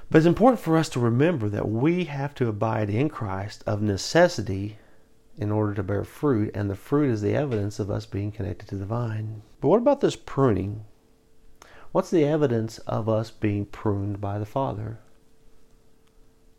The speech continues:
You think about passages that speak about how we might be pruned, and they don't necessarily use the word prune, but they'll use the words trials,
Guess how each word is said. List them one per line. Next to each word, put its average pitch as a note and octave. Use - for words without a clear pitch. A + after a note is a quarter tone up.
You C#3
think A3+
about C#3+
passages A#2+
that A#2
speak A#2
about A2+
how A2+
we A2+
might A2
be B2
pruned, G2
and G#2
they D3+
don't F3
necessarily C3
use G#2+
the G#2
word F#2
prune, C3
but C3+
they'll F#3+
use D#3+
the B2+
words A#2+
trials, B2+